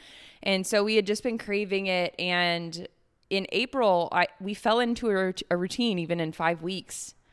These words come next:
Um, we, so we fell into it pretty quickly. And that was my biggest draw for coming back here. That was something I was really looking forward to, was having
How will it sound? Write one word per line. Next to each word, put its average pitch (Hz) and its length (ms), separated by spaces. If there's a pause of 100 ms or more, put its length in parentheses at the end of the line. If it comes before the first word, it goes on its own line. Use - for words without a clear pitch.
(140)
Um, 151 520
we, 175 100
so 190 140
we 180 60
fell 196 200
into 190 220
it 156 100
pretty 175 160
quickly. 180 560 (560)
And 175 580 (140)
that 185 240
was 196 180
my 175 320
biggest 165 360
draw 156 180
for 160 160
coming 160 260
back 147 260
here. 147 220
That 147 180
was 160 140
something 165 300
I 151 80
was 156 140
really 156 200
looking 147 300
forward 151 360
to, 156 140
was 151 160
having 151 480